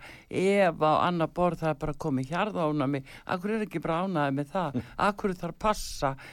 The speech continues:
með öllum þessum persónuvernduðu upplýsingum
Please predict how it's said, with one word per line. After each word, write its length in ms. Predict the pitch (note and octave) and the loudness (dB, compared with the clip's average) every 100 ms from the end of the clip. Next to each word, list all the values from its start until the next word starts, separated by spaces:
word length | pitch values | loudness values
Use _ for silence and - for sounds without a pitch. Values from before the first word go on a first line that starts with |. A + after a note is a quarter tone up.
| - | -8
með 260 | F3 E3+ E3 | 4 6 6
öllum 360 | F3+ F#3 F#3 E3+ | 4 2 2 0
þessum 240 | D#3+ C#3+ | 0 0
persónuvernduðu 1080 | F#3+ F#3 - E3 D3+ C#3 D#3+ D3+ C#3+ C#3+ - | 0 0 -2 0 2 2 0 0 0 0 -2
upplýsingum 680 | F#3 D#3+ C#3 B2+ A#2+ A#2+ | -4 -6 -6 -8 -4 -4